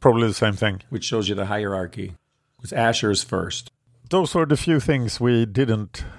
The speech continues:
Speaker 1: take up, uh, we didn't cover in the last episode. And now we're going to get into how this
Speaker 2: Oh, yeah, right.
Speaker 1: empire was actually managed.
Speaker 2: Yeah.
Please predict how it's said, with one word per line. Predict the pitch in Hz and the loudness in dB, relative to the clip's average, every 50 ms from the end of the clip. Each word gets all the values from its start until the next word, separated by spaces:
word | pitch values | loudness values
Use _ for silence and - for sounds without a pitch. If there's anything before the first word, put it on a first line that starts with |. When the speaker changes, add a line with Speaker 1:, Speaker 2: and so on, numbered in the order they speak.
| - - - | -16 -8 0
Speaker 1:
take | - 131 110 - - | 2 2 2 4 2
up, | 127 120 - - | 0 0 0 0
uh, | 139 135 123 123 127 120 120 127 | 0 2 4 4 4 4 4 4
we | 120 127 | 2 2
didn't | 123 131 123 107 113 110 | 2 2 2 2 0 0
cover | - - 110 104 107 107 | 2 0 2 4 4 4
in | 107 101 | 4 4
the | 104 | 2
last | 107 107 101 - | 2 2 2 0
episode. | 104 - - 101 - - 98 95 95 - - _ _ _ _ _ _ _ _ _ _ _ _ _ _ _ _ | -4 -4 -4 -6 -2 0 0 0 -2 -6 -16 _ _ _ _ _ _ _ _ _ _ _ _ _ _ _ _
And | - 117 110 113 | 0 2 2 4
now | 120 135 143 139 | 4 4 4 4
we're | 135 139 135 123 120 | 4 4 4 4 2
going | 107 92 - 135 135 135 135 135 135 127 117 | 0 -2 -2 2 2 4 4 2 2 0 -2
to | - 110 | -4 -6
get | 104 98 127 120 110 | -2 2 2 2 2
into | 113 110 104 - 113 | 0 -2 -2 -2 -2
how | 98 - - - 156 165 156 139 135 120 | -4 -4 -2 0 2 4 6 4 4 2
this | 107 95 123 117 107 95 - - - - - _ _ _ _ _ _ - | 4 4 6 6 6 4 0 -6 -10 -12 -16 _ _ _ _ _ _ -2
Speaker 2:
Oh, | - 104 98 92 | 0 0 0 0
yeah, | 92 95 90 80 | 0 -2 -2 -2
right. | 82 92 101 92 92 - 98 - _ _ - | -2 -2 -2 -2 -2 -4 -8 -14 _ _ 2
Speaker 1:
empire | 165 190 185 165 131 - - 123 113 107 101 92 87 82 | 4 4 4 2 2 2 4 4 6 6 6 4 2 2
was | 85 113 104 - - - - | 2 2 0 0 -4 -6 -4
actually | 110 - - - - - 107 107 98 | -4 -4 -4 -8 -8 -2 0 0 0
managed. | 98 117 123 120 98 92 92 - - - - - - - _ _ _ _ _ _ | 2 0 0 0 -2 -4 -8 -10 -14 -18 -16 -18 -20 -20 _ _ _ _ _ _
Speaker 2:
Yeah. | - 117 131 - 87 85 92 | -10 -6 -4 -4 -4 -4 -6